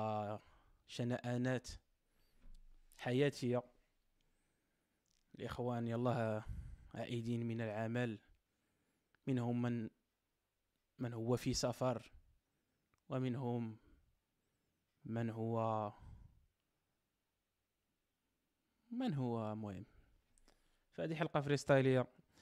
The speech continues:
شوفوا شحال غنقدروا نخرجوا عاوتاني. علاش كنسميها فريستايل بالنسبة للناس اللي ما عندهمش مع الراب؟ هو أنني كنجي دابا كنجلس معكم دابا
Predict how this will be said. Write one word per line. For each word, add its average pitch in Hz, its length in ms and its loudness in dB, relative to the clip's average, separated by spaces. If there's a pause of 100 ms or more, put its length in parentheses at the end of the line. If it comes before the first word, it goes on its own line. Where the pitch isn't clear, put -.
(140)
شوفوا 170 200 2
شحال 170 180 8
غنقدروا 156 320 6
نخرجوا 139 360 4
عاوتاني. 135 500 4 (280)
علاش - 140 0
كنسميها 143 320 6
فريستايل 143 560 2 (760)
بالنسبة 117 300 -4
للناس 117 320 0
اللي 120 100 0
ما 110 60 0
عندهمش 107 280 -4
مع 110 140 -4
الراب؟ 135 240 -4 (800)
هو 127 140 2
أنني 147 360 2
كنجي 151 480 0 (960)
دابا 110 160 -6
كنجلس 120 340 -4
معكم 113 340 -4
دابا 120 280 -2